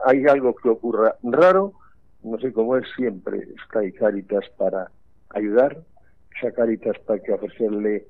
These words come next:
una mano, para, eh, en-, enjuagar sus lágrimas y sobre todo para animar. Y decir que la persona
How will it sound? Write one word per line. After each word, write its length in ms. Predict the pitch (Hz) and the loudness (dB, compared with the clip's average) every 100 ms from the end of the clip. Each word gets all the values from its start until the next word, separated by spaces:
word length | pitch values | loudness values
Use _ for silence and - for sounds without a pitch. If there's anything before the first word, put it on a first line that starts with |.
| - | -14
una 220 | - 113 | -6 0
mano, 400 | 107 131 160 165 - - - - - - - | 2 2 2 -4 -8 -20 -20 -20 -20 -12 -4
para, 420 | 110 107 110 - | -2 0 -2 -4
eh, 480 | 117 107 104 101 98 - - - | -4 -2 0 -2 -4 -14 -20 -8
en-, 260 | 110 107 - | -6 -6 -8
enjuagar 580 | 113 - 113 104 117 107 110 104 - - - - | -10 -4 -2 2 2 0 -4 -6 -12 -20 -20 -14
sus 180 | - 107 | -8 2
lágrimas 500 | 117 156 165 170 170 - - - - - - - | 4 4 2 0 -2 -4 -20 -20 -20 -20 -20 -14
y 40 | |
sobre 180 | - 104 | -8 -8
todo 300 | - 120 123 | -4 -4 -4
para 300 | 123 107 101 | -6 -6 -6
animar. 380 | 92 98 101 101 - - _ _ _ - - - | -8 -6 -6 -6 -14 -20 _ _ _ -20 -18 -10
Y 140 | 107 | -10
decir 520 | 92 - 110 - 113 | -10 -16 -14 -10 -8
que 80 | - | -2
la 100 | 113 | -2
persona 440 | 98 - 117 131 | -2 -4 -2 -2